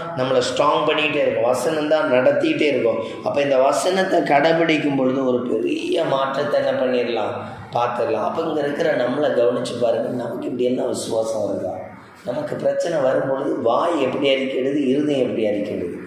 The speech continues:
இருதயம் அறிக்கையிடுறது தான் என்னது? வாயிலேருந்து பிறப்பிக்கணும். வாய் ஒரு தடவை, நாலு தடவை சொல்லிச்சு அப்படின்னா அவ்வளவுதான். அதே போல மற்றவங்களுடைய சத்தத்தை கேட்கிறோமா? இதுல எவர்கிட்ட வந்து சொன்னா, "போதகர் வருத்தப்படுற உன் பிள்ளை இறந்துட்டான்."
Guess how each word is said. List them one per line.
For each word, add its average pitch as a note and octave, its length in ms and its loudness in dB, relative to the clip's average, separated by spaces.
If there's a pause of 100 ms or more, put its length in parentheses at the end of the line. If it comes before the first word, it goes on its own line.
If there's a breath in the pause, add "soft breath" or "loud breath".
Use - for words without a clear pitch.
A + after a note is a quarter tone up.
(320 loud breath)
இருதயம் E3 580 4
அறிக்கையிடுறது D3+ 560 4
தான் D3+ 120 4
என்னது? C3+ 640 0 (480)
வாயிலேருந்து B2+ 540 2
பிறப்பிக்கணும். G2+ 560 -4 (280 loud breath)
வாய் D3 300 2 (120)
ஒரு D3 120 0
தடவை, D3+ 260 2
நாலு C#3 300 2
தடவை D#3 280 4 (120)
சொல்லிச்சு C3+ 640 0
அப்படின்னா B2+ 360 2
அவ்வளவுதான். A#2 460 0
அதே C3+ 180 2
போல C#3+ 260 2 (460 loud breath)
மற்றவங்களுடைய E3 840 0
சத்தத்தை C#3 560 0
கேட்கிறோமா? B2 580 0
இதுல B2+ 340 2
எவர்கிட்ட - 260 0
வந்து C#3 240 0
சொன்னா, A#2+ 420 -2
"போதகர் C#3+ 420 0
வருத்தப்படுற A#2 380 2
உன் A2+ 180 0
பிள்ளை B2+ 200 0
இறந்துட்டான்." A2 520 0